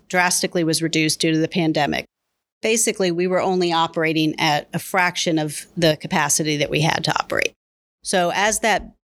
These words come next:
capacity started increasing and the demand started increasing, we were trying to match our headcount and our employees with that demand. But unfortunately,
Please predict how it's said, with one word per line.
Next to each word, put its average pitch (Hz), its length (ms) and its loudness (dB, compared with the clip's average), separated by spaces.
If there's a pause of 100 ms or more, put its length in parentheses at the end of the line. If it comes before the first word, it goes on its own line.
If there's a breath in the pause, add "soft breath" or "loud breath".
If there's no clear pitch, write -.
(120)
capacity 208 560 0
started 170 400 2
increasing 170 580 0
and 165 100 0
the 165 60 -2
demand 202 460 0
started 170 360 0
increasing, 160 760 0 (400)
we 214 160 2
were 214 140 0
trying 175 400 0
to 180 100 0
match 165 640 0 (180)
our 165 200 2
headcount 175 600 0
and 175 120 0
our 165 140 2
employees 165 800 0 (240 loud breath)
with 175 180 -2
that 165 220 0
demand. 156 500 0 (340 loud breath)
But 175 140 0
unfortunately, 170 1040 0